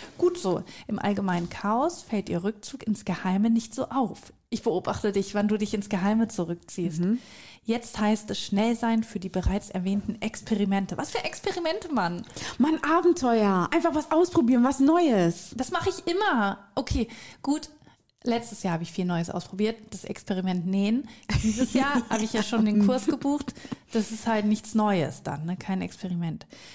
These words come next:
Speaker 1: Auch die Phase des vergangenen Sommers zwanzig dreiundzwanzig, wo es darum ging, etwas verloren Gegangenes zurückzuerobern,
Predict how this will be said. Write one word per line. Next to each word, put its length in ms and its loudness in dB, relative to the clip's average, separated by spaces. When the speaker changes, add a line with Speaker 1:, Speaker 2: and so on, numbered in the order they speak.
Speaker 1:
Auch 180 -4
die 120 -8
Phase 360 -2
des 160 -8
vergangenen 540 2
Sommers 480 0
zwanzig 340 -2
dreiundzwanzig, 840 -4
wo 80 0
es 140 -2
darum 320 2
ging, 260 -2
etwas 320 -4
verloren 440 0
Gegangenes 500 -2
zurückzuerobern, 1300 -2